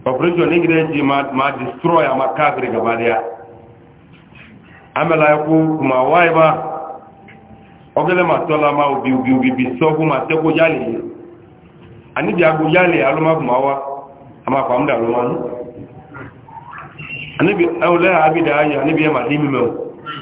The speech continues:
Àbúlẹ̀ yà mẹ́wò. Ma yà mẹ́wò, ìjàngà yà tẹ́ nà bá yẹ. A ma yà tá ka níbi aka ama káàkiri kọ́ yá.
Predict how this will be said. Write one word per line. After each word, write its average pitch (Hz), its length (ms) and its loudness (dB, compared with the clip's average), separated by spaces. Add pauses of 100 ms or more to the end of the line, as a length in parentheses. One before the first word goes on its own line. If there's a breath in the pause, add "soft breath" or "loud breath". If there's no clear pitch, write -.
(160)
Àbúlẹ̀ 156 320 2
yà 135 120 2
mẹ́wò. 117 200 -4 (1700)
Ma 117 120 0
yà 135 160 0
mẹ́wò, 131 340 -2
ìjàngà 123 300 -2
yà 147 120 2
tẹ́ 151 180 0
nà 135 140 0
bá 143 120 0
yẹ. 131 180 -2
A 165 160 2
ma 202 160 4
yà 165 200 6
tá 196 120 2
ka 180 120 2
níbi 175 200 0
aka 165 220 2
ama 156 180 2
káàkiri 151 440 0
kọ́ 180 160 4
yá. 196 140 6